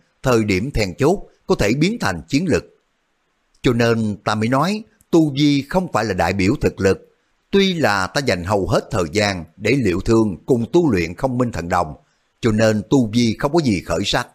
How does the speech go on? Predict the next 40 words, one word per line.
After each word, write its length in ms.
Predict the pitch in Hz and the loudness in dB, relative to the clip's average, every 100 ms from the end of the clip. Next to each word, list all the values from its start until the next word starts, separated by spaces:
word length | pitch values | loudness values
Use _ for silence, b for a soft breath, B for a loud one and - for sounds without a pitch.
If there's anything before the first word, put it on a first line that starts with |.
| _ _ _ - | _ _ _ -4
nhưng 160 | 202 | 0
mà 80 | 170 - | 0 0
thực 220 | 107 - | -2 0
lực 240 | 101 - | -2 0
chân 180 | 123 101 | -4 -2
chính 320 | 98 139 214 - _ | -2 -2 -4 -8 _
rất 280 | 87 127 - | -4 -4 -4
là 80 | 85 | -8
khác 300 | - 127 - | -6 -6 -4
biệt. 320 | 98 78 - _ _ _ _ _ _ _ _ - | -4 -4 -6 _ _ _ _ _ _ _ _ -6
Vậy 580 | 113 110 120 127 127 - | 0 2 2 2 -2 -4
không 280 | - 170 165 | -4 -2 0
minh 220 | 170 165 | 0 -2
thần 220 | 160 101 | -4 -2
đồng 320 | 101 95 92 82 - | 0 0 -2 -8 -6
tầng 200 | 104 87 | -6 -2
thứ 140 | 165 | 0
hai 280 | 135 127 113 | 0 0 -2
là 80 | 98 | -2
cái 140 | 120 | -2
gì? 220 | 113 95 80 _ _ - | 0 0 -2 _ _ -4
Nghĩa 140 | 107 - | -2 0
phụ, 340 | 98 101 - - | 2 2 0 -4
người 200 | 120 113 | 0 2
nhanh 240 | 101 120 110 | 2 -2 -2
cho 120 | 120 | -2
ta 120 | 117 | -2
xem 280 | - 123 123 | -2 -2 0
đi. 200 | 127 135 _ _ _ _ _ _ _ _ | -2 -2 _ _ _ _ _ _ _ _
Cổ 260 | 127 113 - | 0 2 0
Tam 160 | 117 | -2
Thông 320 | 104 110 110 95 - - | -2 -2 -2 -8 -12 -2
chợt 260 | 123 110 | 0 0
nổi 240 | 117 101 147 | 0 0 2
lên 180 | 113 85 | 2 2
tính 160 | 123 | -2
khí 180 | 147 139 | 0 0
của 140 | 165 135 | 0 -2
trẻ 160 | 85 - | -2 0
con. 260 | 104 90 | 0 0